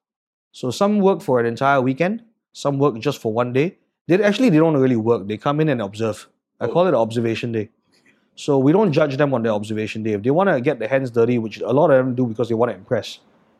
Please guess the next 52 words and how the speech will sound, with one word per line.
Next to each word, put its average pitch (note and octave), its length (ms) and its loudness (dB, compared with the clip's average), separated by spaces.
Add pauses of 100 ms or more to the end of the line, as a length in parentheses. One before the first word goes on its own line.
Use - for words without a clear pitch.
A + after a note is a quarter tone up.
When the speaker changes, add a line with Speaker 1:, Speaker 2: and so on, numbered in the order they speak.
Speaker 1:
then A#2 180 -4
they G2+ 80 -6
can. A2 320 -4 (320)
But A#2 160 0
if A2+ 60 -4
some G#3 160 0
of F3 60 4
them E3 140 4
just D3+ 180 -2
wanna D3+ 180 0
hang C3+ 260 -2
back C#3 180 2
and G#2+ 180 -2
watch - 440 -4 (800)
they're A#2 120 0
most D3+ 240 0
welcome C3+ 320 2
to A#2+ 100 -4
hang A#2 220 -4
back A2+ 160 -2
and G2 140 -8
watch, - 280 -8
and A2 120 -8
we B2 80 2
don't D3+ 180 4
judge A2+ 240 0
them A2+ 180 -2
for G#2 120 -4
Speaker 2:
And A#2+ 80 2
Speaker 1:
that. C#3+ 40 4
Speaker 2:
this C#3+ 80 2
is G2+ 160 -4
one G2+ 220 2
day? F#2 180 -2 (460)
Speaker 1:
And A2 160 0
it - 40 2
can A2 140 2
be A2 60 4
just A2+ 180 -2
one G#2 140 2
day. G2 160 -4 (200)
Speaker 2:
Okay. G2+ 280 -10 (100)
Speaker 1:
Yeah, - 160 -10 (320)
it - 60 -12
can A#2 120 0
be A2 80 2
just G#2+ 200 -2
one G#2+ 120 -4
day. G#2 160 -8 (1600)
Speaker 2:
And B2 140 2
then B2 220 2
us-, A#2 240 0